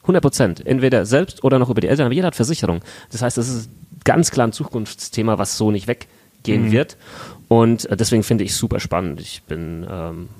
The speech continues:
Speaker 1: gespannt drauf, auch was die nächsten Jahre da noch passiert. Ich freue mich sogar drauf, weil, also, du hast gesagt, es ist so viel Upsell möglich.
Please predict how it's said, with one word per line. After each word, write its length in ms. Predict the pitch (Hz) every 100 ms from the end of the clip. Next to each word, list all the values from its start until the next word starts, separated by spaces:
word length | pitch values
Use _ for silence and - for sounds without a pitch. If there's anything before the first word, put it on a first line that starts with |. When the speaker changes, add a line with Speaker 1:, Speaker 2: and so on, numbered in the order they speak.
| -
Speaker 1:
gespannt 400 | - - 135 -
drauf, 220 | 87 -
auch 120 | 90
was 160 | 92 -
die 60 |
nächsten 320 | 92 92 - 90
Jahre 180 | 90
da 100 | 85
noch 140 | 87 -
passiert. 300 | - - 113
Ich 60 |
freue 180 | - 123
mich 100 | 131
sogar 220 | 95 87
drauf, 380 | - 78 82 -
weil, 180 | - 85 - -
also, 140 | - -
du 100 | 98
hast 220 | - -
gesagt, 300 | 73 80 -
es 60 | 98
ist 60 | -
so 60 |
viel 140 | 101 -
Upsell 300 | - - 85
möglich. 380 | 67 - -